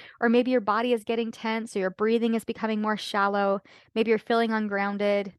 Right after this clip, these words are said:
Maybe you're fidgeting or restless. And so this simple thought of,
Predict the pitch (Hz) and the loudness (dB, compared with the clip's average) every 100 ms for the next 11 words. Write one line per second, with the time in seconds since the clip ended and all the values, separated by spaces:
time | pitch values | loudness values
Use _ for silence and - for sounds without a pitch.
0 | - - 214 220 208 247 233 226 220 220 | -14 -6 -2 -2 0 2 4 4 4 2
1 | - 185 202 226 - 220 214 - - - | -2 0 0 -2 -2 -2 -2 -8 -20 -20
2 | - - 240 - 269 269 208 277 - 330 | -8 0 0 4 6 6 4 0 0 -2
3 | 339 359 - 247 277 - 220 208 | -2 -2 0 0 0 -2 -4 -4